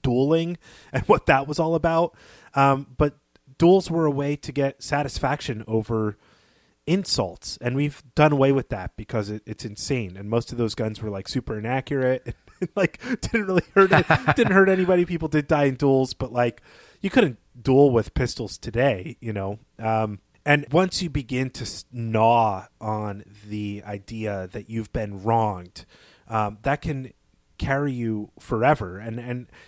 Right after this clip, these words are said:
Speaker 1: ha-, Solomon Kane doesn't even need to be wronged at this point. He just needs to know that somebody or something is wronged for him to take action. And he's, like, the next level of this type of pathology.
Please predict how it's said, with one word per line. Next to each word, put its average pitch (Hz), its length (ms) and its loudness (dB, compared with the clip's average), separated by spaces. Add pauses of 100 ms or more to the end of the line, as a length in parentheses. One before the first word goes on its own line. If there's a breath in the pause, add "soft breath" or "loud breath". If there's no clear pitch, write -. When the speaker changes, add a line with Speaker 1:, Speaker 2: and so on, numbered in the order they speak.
Speaker 1:
ha-, - 160 -6 (460 soft breath)
Solomon 208 400 2
Kane 190 280 -2
doesn't 139 300 -4
even 135 320 -6
need 147 220 -6
to 120 140 -8
be 98 200 -12
wronged 101 360 -10
at 110 100 -12
this - 140 -12
point. 101 280 -12
He 151 120 -4
just 156 220 -6
needs 139 220 -10
to 135 100 -10
know 120 140 -2
that 113 180 -6
somebody 131 460 -4
or 110 120 -4
something 143 480 -4
is 98 180 -10
wronged 95 420 -10 (340 soft breath)
for 127 160 -2
him 113 180 -4
to - 120 -12
take - 260 -10
action. 95 460 -12
And 104 100 -16
he's, 135 200 -8
like, 143 280 -6
the 123 240 -6
next 123 360 -6
level 117 520 0 (400 soft breath)
of 110 140 -2
this 110 280 0
type - 280 -4
of 110 160 -10
pathology. 107 720 -8